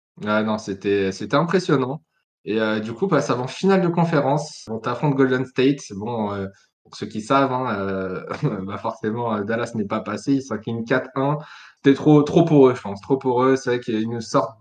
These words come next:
de, deux grosses, euh, deux grosses séries contre des bonnes équipes. Enfin, bonnes équipes.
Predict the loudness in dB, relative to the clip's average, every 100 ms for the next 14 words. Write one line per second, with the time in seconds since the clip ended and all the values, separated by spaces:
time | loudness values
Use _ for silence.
0 | -6 -6 -4 -2 0 2 0 0 -4 -4
1 | -2 -4 -8 -18 _ _ -2 0 0 2
2 | 4 6 4 0 -4 -4 -4 -4 -4 0
3 | 0 2 -2 0 0 0 -2 -6 -4 -6
4 | -8 -10